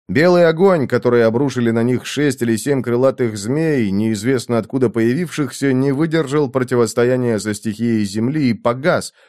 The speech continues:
а обсидиановые ножи вмиг нашинковали твари в ралаядский грик.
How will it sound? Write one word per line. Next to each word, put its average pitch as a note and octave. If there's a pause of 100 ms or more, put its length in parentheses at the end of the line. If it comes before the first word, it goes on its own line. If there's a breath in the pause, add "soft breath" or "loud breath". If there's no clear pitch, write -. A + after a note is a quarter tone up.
(180 soft breath)
а G2+
обсидиановые G#2
ножи G#2
вмиг A2
нашинковали A2
твари A2
в G2+
ралаядский G2
грик. F2+